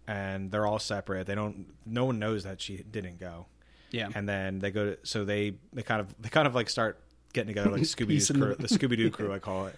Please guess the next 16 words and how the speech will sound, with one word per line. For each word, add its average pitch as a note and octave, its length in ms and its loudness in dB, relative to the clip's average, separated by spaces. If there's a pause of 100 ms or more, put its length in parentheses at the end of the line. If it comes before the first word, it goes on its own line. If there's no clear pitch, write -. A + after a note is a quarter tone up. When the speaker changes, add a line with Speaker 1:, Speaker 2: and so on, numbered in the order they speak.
Speaker 2:
<laughs> - 100 -20
Which, D3 220 2 (100)
shout E3+ 340 6
out, C3+ 280 8
'cause C3+ 160 2
Freddie C3+ 220 6
Prinze C3 280 2
Junior C#3 300 10
Speaker 1:
Yeah. A#2 200 10 (400)
Speaker 2:
was C3 160 2
in C3 80 6
the B2 60 2
Scooby-Doo C#3 380 2
movies, A#2 340 -2
which B2 160 -4
are A#2 240 -4